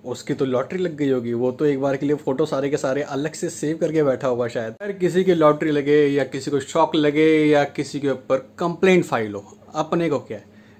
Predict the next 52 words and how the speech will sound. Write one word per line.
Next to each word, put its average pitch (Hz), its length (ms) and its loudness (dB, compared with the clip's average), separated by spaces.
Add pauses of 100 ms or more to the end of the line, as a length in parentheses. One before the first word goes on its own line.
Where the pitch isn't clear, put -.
ये 151 140 2
लोग 170 180 4
ऐसे 151 240 0
उल्टे 139 320 2
पुल्टे 151 280 0
कारनामे 147 420 0
करेंगे, 165 420 2
अपने 135 380 -4
को 151 140 0
अपना 151 160 0
एक 156 120 -2
video 151 320 2
बनाना 165 300 2
है 160 100 2
इसके 156 220 -4
लिए, 143 220 -4 (440)
क्योंकि 156 400 -2 (680)
यही 156 280 2
लोग 233 180 4
news 208 280 4
हैं 185 60 4
यार, 170 360 -2 (260)
इन 170 120 2
लोगों 180 260 2
को 180 80 2
से 175 160 2
ही 175 100 4
news 165 280 2
बन 175 180 2
रही 165 120 0
है। - 160 -4 (840)
इन 139 100 4
लोगों 175 260 6
के 180 100 6
बस 156 160 2
की 175 100 2
अब 156 120 4
आज 135 160 2
के 156 80 0
time 143 220 0
में 147 180 0
वो 139 260 -2
acting 135 340 -2
skills 135 380 -2
या 139 80 0
दूसरी 127 320 -4
चीज़ें 127 180 -4
तो 139 80 -2
रह 127 140 2
नहीं 131 140 0
गई 127 140 -2
हैं, 120 140 -12